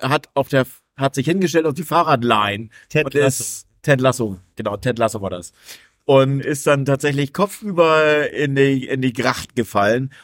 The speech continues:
Speaker 1: und wurde gerettet von einem Binnenschiffer, der ein Hausboot hatte. Das ist genauso ein Hausboot, wie wir es haben. So viel um die
Speaker 2: Das
Speaker 1: Geschichte
Speaker 2: heißt, wir
Speaker 1: von
Speaker 2: können die Frau von Ted Lasso retten, wenn wir
Speaker 1: Also wir
Speaker 2: Glück
Speaker 1: können den
Speaker 2: haben.
Speaker 1: Manager, die Managerin von Richmond kennenlernen, wenn
Speaker 2: Falls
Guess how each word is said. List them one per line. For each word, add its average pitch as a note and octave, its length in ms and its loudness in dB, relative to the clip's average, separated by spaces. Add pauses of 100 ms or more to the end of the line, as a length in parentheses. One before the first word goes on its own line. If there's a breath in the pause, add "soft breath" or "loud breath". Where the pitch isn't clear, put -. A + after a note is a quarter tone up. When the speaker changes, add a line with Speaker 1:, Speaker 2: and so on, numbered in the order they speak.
Speaker 1:
und B2+ 160 -4
wurde C#3 180 6
gerettet C3+ 400 0
von C#3 160 -2
einem B2 180 -2
Binnenschiffer, E3 600 -4
der C#3 160 0
ein A2+ 120 -4
Hausboot A#2+ 460 0
hatte. A2+ 360 -2 (540 soft breath)
Das A#2+ 160 0
ist A#2+ 180 -6
genauso D3 440 2
ein C3+ 180 2
Hausboot, C3 360 -4
wie G2+ 160 -6
wir A2 140 0
es G#2 120 -8
haben. E2+ 320 -12 (320)
So E3+ 260 0
viel D#3 220 0
um D3 80 2
die B2 60 0
Speaker 2:
Das C3 80 0
Speaker 1:
Geschichte B2 120 2
Speaker 2:
heißt, - 200 2
wir C3+ 100 2
Speaker 1:
von - 100 -12
Speaker 2:
können F#3+ 200 2
die C#3 100 -2
Frau F3 260 0
von D3 200 -4
Ted E3+ 200 0
Lasso D3+ 320 0
retten, G#2 360 0
wenn G#2+ 160 -6
wir A2+ 120 2
Speaker 1:
Also A#2+ 140 2
wir - 80 6
Speaker 2:
Glück - 60 0 (100)
Speaker 1:
können D3+ 140 2
den - 0 -
Speaker 2:
haben. C3+ 80 2 (160)
Speaker 1:
Manager, D#3+ 400 2
die C3+ 100 2
Managerin D3 580 0
von C3+ 500 -2
Richmond A2 640 -2 (500 soft breath)
kennenlernen, G2 580 0
wenn - 80 0
Speaker 2:
Falls D3+ 40 6